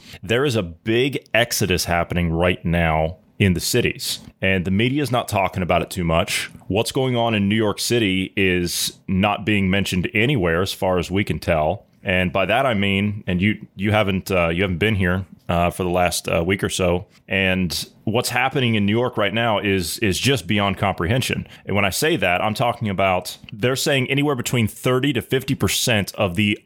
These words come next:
overall storefronts in the boroughs, Manhattan, Staten Island, Bronx, Queens, Brooklyn,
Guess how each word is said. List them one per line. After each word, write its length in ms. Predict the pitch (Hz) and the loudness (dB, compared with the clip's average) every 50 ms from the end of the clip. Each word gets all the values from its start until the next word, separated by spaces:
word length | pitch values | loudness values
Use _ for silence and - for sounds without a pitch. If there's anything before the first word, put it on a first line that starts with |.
| _ _ - | _ _ 0
overall 760 | 117 120 123 123 135 117 - - 104 101 98 95 98 - - - | 0 0 0 0 -4 -4 -2 0 0 2 2 0 -2 -4 -6 -6
storefronts 1300 | - - - - - - - 135 135 143 139 - - - 87 82 80 - - - - - - - - - _ _ 117 | -2 -2 0 -2 -2 -2 -2 0 0 0 0 -2 -4 -2 -2 -2 -2 -2 -2 -4 -4 -4 -4 -6 -10 -18 _ _ 0
in 360 | 120 117 113 110 110 107 - - | 0 2 2 2 0 0 -2 -4
the 100 | 107 98 | -4 -4
boroughs, 760 | 76 - 120 135 139 98 78 - - - - - - - - - _ _ | -2 0 0 2 2 0 0 -2 -4 -4 -4 -4 -4 -6 -8 -14 _ _
Manhattan, 640 | - 95 101 95 92 107 110 107 90 113 113 107 98 | -4 -2 0 0 2 2 2 2 0 0 -2 -2 -2
Staten 340 | - - 107 98 92 98 95 | 0 0 0 0 2 2 2
Island, 560 | 98 101 101 98 98 98 98 92 - - - - - - _ - | 2 2 2 2 2 2 0 0 -2 -6 -12 -16 -20 -14 _ -4
Bronx, 360 | 107 107 101 104 104 - - | 0 0 0 0 -2 -4 -4
Queens, 640 | - - 110 107 101 98 101 98 82 - - - - - - - | -2 0 0 2 2 2 2 0 0 -2 -4 -6 -8 -14 -18 -8
Brooklyn, 480 | - 107 107 107 - 110 107 101 101 | -4 -2 -2 -2 0 0 0 0 0